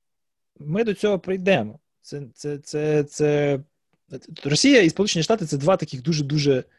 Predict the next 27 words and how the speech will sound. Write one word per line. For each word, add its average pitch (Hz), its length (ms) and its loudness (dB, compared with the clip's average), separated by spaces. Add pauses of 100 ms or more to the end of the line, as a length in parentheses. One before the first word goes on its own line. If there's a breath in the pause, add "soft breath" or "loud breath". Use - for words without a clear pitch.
(380)
цікавих 151 440 2
виключення. 123 640 -2 (260)
Росія 190 360 -2
нібито, 151 680 0
нібито 156 340 0
багата 139 440 2
і 135 80 -6
нібито 143 280 -4
освічена 127 400 -6
країна, 156 320 -4
яка 123 160 -4
дуже-дуже 135 880 -4
тоталітарна. 104 540 -8 (800)
А 120 100 -8
Штати 196 520 2 (580)
дуже 160 260 2
демократичні, 160 680 -2
даже 139 300 -2
навіть 151 260 2
занадто, 131 460 -2
я 110 80 -6
б - 60 -14
не 113 100 -12
сказав, 127 340 -8
в 110 60 -14
деяких 117 320 -14
моментах. 101 480 -16